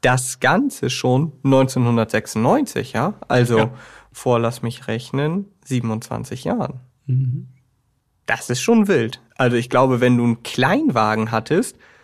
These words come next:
Speaker 2: Der
Speaker 1: der
Speaker 2: über
Speaker 1: über
Speaker 2: zweihundert
Speaker 1: zweihundert
Speaker 2: ging.
Speaker 1: fuhr in
Speaker 2: Ja.
Speaker 1: den neunzigern, also ich weiß, dass als ich irgendwie so, äh,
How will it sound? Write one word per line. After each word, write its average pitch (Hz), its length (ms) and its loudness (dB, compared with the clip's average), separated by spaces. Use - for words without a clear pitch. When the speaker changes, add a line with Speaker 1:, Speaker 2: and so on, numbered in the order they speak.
Speaker 2:
Der 147 140 0
Speaker 1:
der 117 80 4
Speaker 2:
über 160 160 2
Speaker 1:
über 139 40 0
Speaker 2:
zweihundert 190 340 4
Speaker 1:
zweihundert 151 580 4
Speaker 2:
ging. - 60 -12
Speaker 1:
fuhr 143 220 4
in 147 80 2
Speaker 2:
Ja. 127 60 4
Speaker 1:
den 117 100 4
neunzigern, 131 600 2
also 117 200 0
ich 117 160 -4
weiß, 123 300 2
dass 120 220 -4
als 120 160 0
ich 135 180 -2
irgendwie 123 320 0
so, 120 420 -2
äh, 98 420 -2